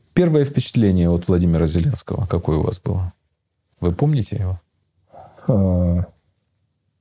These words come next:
Speaker 2: у нас произошёл такой диалог интересный. Э,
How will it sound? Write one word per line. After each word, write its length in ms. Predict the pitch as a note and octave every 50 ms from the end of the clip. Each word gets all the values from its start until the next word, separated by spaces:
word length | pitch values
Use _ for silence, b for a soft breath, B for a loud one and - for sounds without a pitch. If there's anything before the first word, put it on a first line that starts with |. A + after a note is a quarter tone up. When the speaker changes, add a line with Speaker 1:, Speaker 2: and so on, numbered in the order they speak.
| _ _ _ _ _ _ _ _ _ B B B B B B B -
Speaker 2:
у 40 | C3+
нас 100 | C3+ C3+
произошёл 380 | - C3 B2 A#2+ - C#3 B2
такой 240 | A2 A2+ G2+ - G#2
диалог 400 | G2+ G#2+ G#2 G#2+ C3 F3 E3 C3+
интересный. 680 | G#2 F#2 F2 - E2+ D#2 D2+ - - - F#2+ F#2 F#2 - - - _ _
Э, 600 | - - F2 E2+ E2+ E2 E2 E2 E2 E2 F2